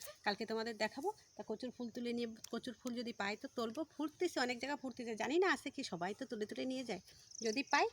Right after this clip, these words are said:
তাহলে হচ্ছে তোমাদের সামনে রান্না করে দেখাবো।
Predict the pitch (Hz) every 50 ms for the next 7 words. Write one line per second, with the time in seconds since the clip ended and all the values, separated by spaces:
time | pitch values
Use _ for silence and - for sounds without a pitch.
0 | - - - - - - - - 220 220 220 220 220 214 - - - 349 427 453
1 | - - _ - - - - - 226 208 196 202 - - 220 208 254 370 370 247
2 | 185 180 185 - 190 180 170 175 175 - 180 175